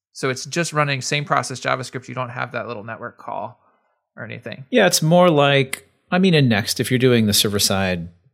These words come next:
Speaker 2: where you get the, the server props, essentially, you know, it's just, it's gonna execute that on the server directly, and it's gonna do whatever that you have in there. Usually you're fetching data f-, from a database or something. In the same way, we could have Redwood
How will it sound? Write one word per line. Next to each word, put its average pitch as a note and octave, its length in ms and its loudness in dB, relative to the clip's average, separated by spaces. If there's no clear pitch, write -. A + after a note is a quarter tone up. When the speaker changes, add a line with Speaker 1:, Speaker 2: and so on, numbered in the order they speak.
Speaker 2:
where G#2+ 180 -2
you F#2+ 120 -2
get F#2+ 200 -4
the, F2 300 -6
the E2+ 100 -8
server E2+ 320 -2
props, - 720 -4
essentially, F2+ 520 -4
you F3+ 60 2
know, B2 160 2
it's C3 140 0
just, - 260 0
it's C3+ 140 -4
gonna B2+ 160 0
execute A2+ 420 -4
that G2+ 240 2
on G2+ 140 0
the G#2 80 -2
server F#2+ 500 -2
directly, G2 460 -2
and F#2 80 -4
it's F#2 100 -6
gonna F#2+ 160 -2
do F#2 160 -6
whatever F2 560 -4
that - 100 -10
you - 80 -8
have G#2 240 -2
in F2 100 -2
there. E2+ 240 -4
Usually F#2 380 -6
you're E2+ 120 -8
fetching F2+ 280 -6
data E2 220 -6
f-, - 120 -16
from D2+ 300 -10
a D2+ 80 -14
database D2 420 -10
or - 60 -14
something. E2 420 -10
In C3 120 2
the B2+ 80 4
same A#2+ 400 4
way, G2+ 460 4
we G2+ 160 -2
could F#2+ 100 -2
have F#2 160 -2
Redwood E2+ 500 -4